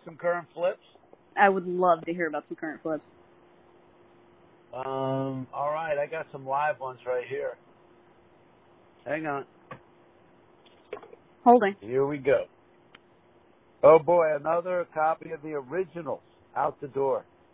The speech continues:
Speaker 2: Was that from the, uh, from the U-Haul score?
Speaker 1: Um, no, this is, uh, Pasadena four thousand. The
Speaker 2: Uh,
Speaker 1: originals.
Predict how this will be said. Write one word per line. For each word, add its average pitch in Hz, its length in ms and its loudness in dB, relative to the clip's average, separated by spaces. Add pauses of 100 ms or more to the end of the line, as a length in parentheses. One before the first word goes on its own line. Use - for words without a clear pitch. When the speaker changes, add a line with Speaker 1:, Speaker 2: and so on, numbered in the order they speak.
(960)
Speaker 2:
Was 208 160 4
that 208 280 8
from 208 160 2
the, 190 220 4
uh, 175 420 4 (160)
from 202 140 0
the 180 60 2
U-Haul 233 460 2
score? 370 300 -2 (2000)
Speaker 1:
Um, 127 560 -2
no, 147 180 0
this 135 180 -10
is, 143 140 -10 (120)
uh, 123 360 2
Pasadena 131 760 -2
four 123 180 -2
thousand. 120 460 -2 (600)
The - 60 -2
Speaker 2:
Uh, 208 280 10
Speaker 1:
originals. 180 380 -6